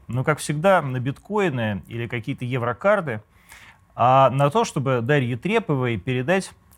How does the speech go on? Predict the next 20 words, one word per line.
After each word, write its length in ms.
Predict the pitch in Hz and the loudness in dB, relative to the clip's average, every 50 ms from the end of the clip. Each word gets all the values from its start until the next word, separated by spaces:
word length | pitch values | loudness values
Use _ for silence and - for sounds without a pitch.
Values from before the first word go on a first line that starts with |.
| _ _ | _ _
очень 440 | - 160 190 190 - - 135 123 120 | 0 2 2 2 2 0 -2 -2 -2
необходимые 880 | 120 117 110 104 - - 123 120 117 165 175 170 147 120 107 104 101 - - _ - | 0 0 -2 -2 -2 -2 -2 0 0 0 2 2 2 0 0 -2 -4 -6 -10 _ -14
вещи 440 | - 117 117 139 151 147 - - - | -8 -4 0 0 0 0 -2 -4 -8
в 80 | 98 - | -8 -6
тюрьму, 460 | - 131 131 139 131 120 87 73 73 - _ _ _ _ _ _ _ _ _ _ _ _ _ _ - | -4 -2 -2 -2 -2 -2 -4 -4 -8 -12 _ _ _ _ _ _ _ _ _ _ _ _ _ _ -2
поскольку 600 | 120 120 - - 143 117 - 104 104 98 95 101 - _ _ - | -2 -2 0 0 -2 -2 -2 -4 -4 -4 -4 -6 -10 _ _ -4
террористку 440 | - 139 143 151 147 - - - | 0 2 2 2 2 0 -2 -4
ведь 160 | 120 127 123 151 | -4 -2 0 2
надо 200 | 196 220 180 135 | 2 4 2 0
поддержать. 840 | - 123 110 98 117 139 151 151 147 147 117 87 78 - - _ _ _ _ _ _ _ _ _ _ _ _ _ - - - - - - _ | -2 -4 -4 0 2 4 4 6 6 4 4 2 0 -6 -12 _ _ _ _ _ _ _ _ _ _ _ _ _ -20 -20 -20 -20 -20 -14 _
Так 100 | - 123 | -4 0
вот, 160 | 131 170 160 | 2 2 2
самыми 320 | - - 196 190 180 165 160 | 4 4 4 4 4 2 0
необходимыми 540 | 156 156 151 - 170 160 160 165 156 151 147 | 2 0 0 0 0 -2 -2 0 0 0 -2
вещами 480 | 156 151 - - 254 285 277 233 180 | -2 -4 -4 -6 -4 -4 -2 -2 -2
для 260 | 143 123 131 139 139 131 | -2 0 0 0 0 2
Дарьи 200 | 135 135 135 131 | 2 0 0 0
Треповой 440 | - 185 233 262 202 185 151 139 113 | -2 -2 -4 -4 -2 -2 0 0 0
оказалась 540 | - 123 - 143 135 170 196 202 196 - - | -2 -2 0 2 4 4 4 2 0 -2 -4
веганс-, 400 | 120 127 165 190 196 185 - | 0 4 4 4 4 4 0